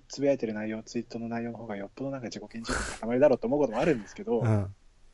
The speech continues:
Speaker 1: なんかその配信、こと配信とかに対しての
Speaker 2: なるほどね。
Speaker 1: 強いイメージが。
Speaker 2: そっか、そうだね、確かに。なんかちょ-、ちょっ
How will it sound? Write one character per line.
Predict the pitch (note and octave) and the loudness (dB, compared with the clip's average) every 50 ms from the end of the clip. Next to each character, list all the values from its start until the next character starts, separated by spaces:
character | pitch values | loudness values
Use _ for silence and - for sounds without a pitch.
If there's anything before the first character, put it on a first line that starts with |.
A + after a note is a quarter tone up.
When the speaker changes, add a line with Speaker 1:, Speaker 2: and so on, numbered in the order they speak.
| _ - - _ _ - - - - - _ - - | _ -20 -20 _ _ -20 -20 -20 -20 -20 _ -10 -8
Speaker 1:
な | - | -8
ん | A#2+ A#2+ | -8 -6
か | - - - F#2 - - | -8 -8 -8 -8 -10 -12
そ | - - G#2+ | -14 -14 -14
の | G2+ | -14
配 | - - - C#3 D3 D3+ | -12 -4 0 2 2 2
信、 | D3 - - - D3 C#3+ D3 - | 0 -2 -4 -4 -6 -6 -6 -8
こ | - - - | -4 -4 -4
と | - | -4
配 | C#3 - - C3+ C#3 | -2 -2 0 0 0
信 | C3+ - D3 | 0 -4 -4
と | D3 D3 | 0 0
か | C3 | 0
に | A#2 | 0
対 | - A2+ A2 G2+ | 0 -4 -4 -6
し | - - | -6 -10
て | G#2 | -12
の | G2 F#2 F#2 - - - - - - - | -12 -12 -14 -16 -18 -20 -20 -20 -14 -12
Speaker 2:
な | G2+ F2 E2 E2 E2 E2+ | -10 -8 -8 -6 -6 -6
る | D#2 | -4
ほ | D#2 E2 | -4 -6
ど | E2 D#2+ | -6 -4
ね。 | |
Speaker 1:
強 | E2 F#2 G#2 C#3+ D3 C3+ | -4 0 4 4 4 4
い | A#2+ | 4
イ | A#2+ | 2
メ | A#2+ A2+ G#2 | 0 -2 -6
ー | F#2+ | -8
ジ | F2+ G2 | -10 -10
が。 | F#2 - - - - - - - - - _ - - _ _ - _ - _ _ _ - - - _ _ - _ _ - - _ _ _ - _ _ _ _ _ _ _ _ - - | -10 -10 -12 -14 -20 -20 -20 -20 -20 -20 _ -20 -20 _ _ -20 _ -20 _ _ _ -20 -20 -20 _ _ -20 _ _ -20 -20 _ _ _ -20 _ _ _ _ _ _ _ _ -20 -20
Speaker 2:
そ | - - - | -20 -20 -20
っ | - - - - - | -20 -20 -20 -20 -18
か、 | - E3+ D3+ - - - | -18 -18 -18 -20 -20 -20
そ | - - - G#2+ B2+ D3 | -20 -10 -4 -2 0 0
う | A#2+ | 0
だ | F2 D2+ | -2 -4
ね、 | D#2 E2+ F#2+ G2+ F#2+ | -4 -2 -2 -2 -2
確 | - G2 F#2 - - | -2 -4 -6 -6 -10
か | - - - | -10 -10 -10
に。 | - - - D3+ C3 - F3+ - - - - - _ - _ _ _ _ - _ _ _ - _ _ _ - - | -10 -10 -12 -12 -12 -14 -16 -18 -20 -20 -20 -20 _ -20 _ _ _ _ -20 _ _ _ -20 _ _ _ -20 -20
な | - | -20
ん | - | -20
か | - - | -20 -20
ち | - - | -20 -20
ょ-、 | - - - _ - _ _ - - | -20 -20 -20 _ -20 _ _ -12 -6
ち | - | -4
ょ | |
っ | A#2 | -4